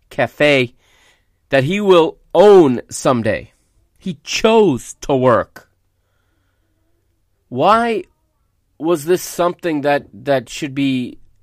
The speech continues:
an embarrassment, a shame? It's, it's a choice that the man made.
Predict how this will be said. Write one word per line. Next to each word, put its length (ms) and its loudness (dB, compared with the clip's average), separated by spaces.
an 100 -6
embarrassment, 720 0
a 80 -12
shame? 240 -12
It's, 420 -8
it's 160 -12
a 60 -6
choice 800 -2
that 320 -4
the 100 -4
man 360 2
made. 360 -4